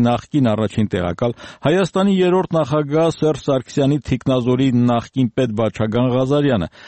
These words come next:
Այս մասին Ազատությանը հայտնել է Հատուկ քննչական ծառայության մամուլի խոսնակ Մարինա Օհանջանյանը։ Մանրամասները ծրագրում։ Առաջիկայում Բաղրամյան քսանվեցը նորից դառնալու է նախագահի նստավայր և կառավարությունը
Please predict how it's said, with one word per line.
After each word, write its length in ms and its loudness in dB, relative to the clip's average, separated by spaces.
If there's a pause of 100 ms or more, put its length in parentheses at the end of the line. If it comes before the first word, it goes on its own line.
(240)
Այս 200 0
մասին 400 0
Ազատությանը 640 0
հայտնել 400 -2
է 140 0
Հատուկ 320 -4
քննչական 500 -2
ծառայության 560 0
մամուլի 320 2
խոսնակ 480 -2 (640)
Մարինա 480 2 (160)
Օհանջանյանը։ 800 0
Մանրամասները 800 0
ծրագրում։ 500 -2 (560)
Առաջիկայում 800 0 (100)
Բաղրամյան 640 0
քսանվեցը 720 0
նորից 380 2 (100)
դառնալու 560 0
է 80 2
նախագահի 640 0
նստավայր 540 -2 (260)
և 220 0 (100)
կառավարությունը 800 0